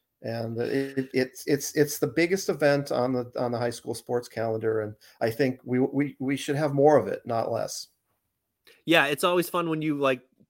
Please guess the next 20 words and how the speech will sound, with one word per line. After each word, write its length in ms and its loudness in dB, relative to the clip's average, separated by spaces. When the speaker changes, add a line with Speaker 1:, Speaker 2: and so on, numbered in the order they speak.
Speaker 2:
come 160 -4
across 340 -2
a 40 -12
Class 340 -4
D 300 -4
or 100 2
a 40 -6
Class 300 -6
C 220 -6
team 360 -6
that 180 -10
you 80 -6
haven't 280 -4
seen 360 -4
'cause 160 -8
they're 260 0
in 480 -6
way 1120 -2
up 180 -10
there, 260 0